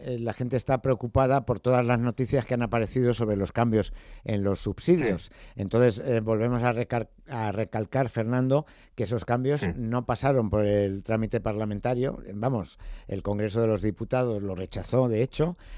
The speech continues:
Speaker 1: con lo cual,
Speaker 2: Sí.
Speaker 1: de momento, todo sigue igual.
Speaker 2: Eso es,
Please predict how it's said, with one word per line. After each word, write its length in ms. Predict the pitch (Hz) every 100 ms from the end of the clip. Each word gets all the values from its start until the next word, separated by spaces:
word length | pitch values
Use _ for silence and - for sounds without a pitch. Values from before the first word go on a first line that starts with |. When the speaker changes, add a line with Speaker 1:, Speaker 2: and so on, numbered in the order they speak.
| -
Speaker 1:
con 140 | - 107
lo 100 | 95
cual, 180 | 117
Speaker 2:
Sí. 40 | 131
Speaker 1:
de 80 | 123
momento, 500 | 107 117 123 - 120
todo 300 | - 139 139
sigue 300 | - 143 120
igual. 340 | 104 156 85 - - - - - - -
Speaker 2:
Eso 320 | 131 123 -
es, 220 | 87 80